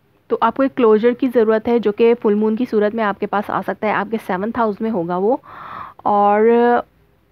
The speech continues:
ये फुल मून जो है, आ, आपको एक क्लोजर दे सकता है उस पर्सन के, पर्सन के साथ, या फिर वो पर्सन वापस कम बैक कर सकता है आपकी लाइफ में। आम,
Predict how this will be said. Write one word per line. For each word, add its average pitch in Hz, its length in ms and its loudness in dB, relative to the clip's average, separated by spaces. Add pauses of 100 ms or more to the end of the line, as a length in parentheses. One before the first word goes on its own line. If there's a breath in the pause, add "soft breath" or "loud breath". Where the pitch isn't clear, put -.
(1700)
ये 240 160 0
फुल 254 200 0
मून 302 240 2
जो 277 80 0
है, 254 260 0 (240)
आ, 214 80 2
आपको 214 440 0
एक 254 80 0
क्लोजर 254 300 0
दे 254 160 -2
सकता 233 220 -4
है - 20 0
उस 247 80 -6
पर्सन 226 180 -6
के, 233 140 -4 (200)
पर्सन 247 340 0
के 294 200 0
साथ, 214 320 0 (460 loud breath)
या 269 80 4
फिर 330 120 0
वो 294 140 0
पर्सन 269 300 0
वापस 254 360 0 (280)
कम 254 180 -2
बैक 220 200 0
कर 240 200 0
सकता 220 260 -4
है 190 60 0
आपकी 196 300 -4
लाइफ 185 340 -4
में। 247 180 -4 (760 loud breath)
आम, 196 560 -2